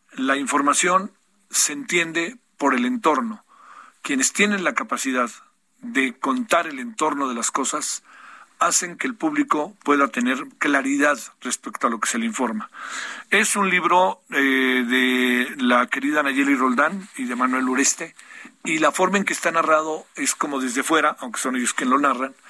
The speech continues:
que me parece que es algo muy interesante. Es, si, si, si no fuera tan, tan dramático y tan brutal lo que está pasando respecto a la estafa maestra, uno diría que es hasta divertido. Pero, bueno, viendo,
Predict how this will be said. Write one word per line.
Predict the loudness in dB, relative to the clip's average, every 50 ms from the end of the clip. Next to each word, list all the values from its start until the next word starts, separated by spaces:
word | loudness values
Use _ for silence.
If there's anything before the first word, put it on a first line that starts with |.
| -12 -12 -12 -12 -14 _ -6
que | -6 -4
me | -4 -2
parece | 0 0 0 0 -2 -6 -6
que | -4
es | -4 -2 -2
algo | -2 -2 -2 -4
muy | -4 -4 -4 -4 -4
interesante. | -4 -6 -6 -6 -4 -4 -4 -4 -2 -4 -4 -4 -2 0
Es, | 2 2 0 0 -4 -10 -16 -6
si, | -4 -4 -2 -2 -2 -2
si, | -2 -2 0 -2 -2 -2
si | -2 -2 0
no | 0 0 0
fuera | 2 4 4 4 4 4 4 2 2 -2 -4 _
tan, | -2 0 0 -2 -4 -10
tan | -8 -8 -8 -6 -6 -4
dramático | -2 0 2 2 2 2 0 -2 -6 -4 -4 -4
y |
tan | -2 -2 -2 -2
brutal | -2 -4 -2 0 0 0 0 -4
lo | -8
que | -10
está | -8 -6 -4 -4
pasando | -4 -4 -2 -2 -4 -4 -6 -8 -10 -12 -16 -16 -16 -16 -10 -6
respecto | -6 -6 -4 -6 -4 -2 0
a | 0
la |
estafa | 0 0 0 2 2 2
maestra, | 0 -2 -2 -4 -2 0
uno | 0 0
diría | 0 0 -2 -2
que | -2 -2
es | -2
hasta | -4 -4 -4 -4
divertido. | -4 -2 -2 -4 -4 -2 0 0 0 -2 -4 -10 -14 -16 -16 -16 -6 0
Pero, | 2 2 4 2 2 0
bueno, | -2 -2 -4 -4 -4 -10 _ _ _ -6
viendo, | -2 -2 -2 0 0 0 0 2 0 0 -2 -4